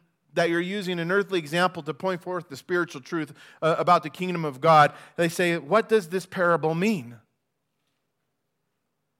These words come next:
And in verse eleven, Jesus began to explain by saying, first of all, he said, "The seed is symbolic of the word of God," which we already kind of came to the conclusion of, right? The seed is symbolic of the word of God. Jesus clarifies it for us. Furthermore, in verse twelve, we find out that the ground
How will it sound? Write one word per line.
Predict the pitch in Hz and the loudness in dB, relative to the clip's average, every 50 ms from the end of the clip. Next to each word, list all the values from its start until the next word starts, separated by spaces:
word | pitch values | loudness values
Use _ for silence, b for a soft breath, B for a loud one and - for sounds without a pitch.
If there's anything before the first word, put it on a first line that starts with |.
| _ _ _ - | _ _ _ 0
And | 185 196 | 0 2
in | 202 185 | 4 4
verse | 208 233 233 - | 4 4 4 4
eleven, | 196 196 202 220 196 202 180 | 4 6 6 6 4 2 0
Jesus | 151 180 190 185 170 180 165 | -2 -4 -4 -4 -6 -8 -10
began | - - 185 151 160 151 151 156 | -12 -12 -8 -4 -4 -2 -2 -2
to | 156 165 | 0 -2
explain | 160 151 - - - 190 214 214 196 170 | -2 -2 -6 -8 -6 -2 -2 -2 -2 -2
by | 135 131 143 135 | 0 0 -2 -2
saying, | 123 - - 156 151 151 147 139 | -2 -4 -6 -4 -4 -4 -6 -6
first | - 190 202 180 156 151 | -4 -4 -4 -4 -4 -8
of | 139 131 | -6 0
all, | 135 139 151 165 165 B B B B B | 2 2 2 2 0 B B B B B
he | - 151 | -14 -8
said, | - 165 156 135 | -6 -6 -6 -6
"The | 143 | -6
seed | 131 - - 190 214 214 | -8 -8 -6 -6 -4 -4
is | 208 175 | -4 -6
symbolic | - - 185 165 160 156 156 156 156 160 | -6 -8 -4 0 2 4 4 4 2 0
of | - 147 147 | -6 -8 -8
the | 170 | -10
word | 143 127 127 127 131 | -8 -4 -4 -4 -4
of | 139 131 131 | -4 -4 -2
God," | 165 175 170 127 95 90 - - _ _ _ _ | -2 0 0 -2 -4 -8 -12 -18 _ _ _ _
which | 123 127 120 - - | -12 -12 -12 -14 -18
we | 131 127 131 131 | -14 -12 -8 -6
already | 131 120 123 123 123 123 | -4 -2 -2 -2 -4 -6
kind | 117 - - 139 127 117 | -10 -10 -8 -8 -8 -8
of | 113 _ | -10 _
came | - 135 127 117 | -12 -10 -10 -10
to | 117 | -12
the | 101 110 | -14 -16
conclusion | - 113 110 123 147 156 151 120 110 98 92 | -16 -18 -16 -12 -10 -10 -10 -12 -12 -16 -16
of, | 71 - | -14 -8
right? | 101 107 110 131 - B B B B B B B B - | -4 -2 -2 -2 -4 B B B B B B B B -10
The | 135 | -10
seed | 127 - - 160 165 180 196 196 | -10 -8 -8 -6 -6 -6 -6 -8
is | - 175 175 170 170 | -6 -6 -6 -6 -6
symbolic | - 180 147 139 127 131 131 131 | -10 -6 -2 -2 0 0 -2 -4
of | - 135 | -8 -12
the | 127 135 | -14 -14
word | 123 120 117 117 | -8 -6 -6 -6
of | 120 117 | -6 -6
God. | 127 175 165 131 104 95 | -2 -2 -2 -2 -2 -6
Jesus | - 123 120 107 135 143 | -10 -12 -12 -12 -14 -16
clarifies | - - 160 160 185 190 165 - 110 107 107 101 | -10 -6 -4 -4 -4 -4 -6 -6 -8 -8 -8 -10
it | 110 95 - | -12 -14 -16
for | - 92 92 | -14 -12 -12
us. | 95 92 | -12 -12
Furthermore, | - - 180 170 160 147 139 139 | -8 -8 -6 -6 -4 -4 -4 -4
in | 135 131 | -4 -4
verse | 117 135 139 127 | -4 -6 -6 -6
twelve, | - - 196 190 180 | -4 0 0 0 0
we | 143 131 | 0 -4
find | 120 151 147 147 151 | -6 -4 -2 -2 -2
out | 151 147 | -2 -4
that | - 139 | -6 -10
the | 123 139 | -14 -12
ground | 120 131 147 170 185 180 170 170 170 | -2 2 2 4 6 6 4 4 2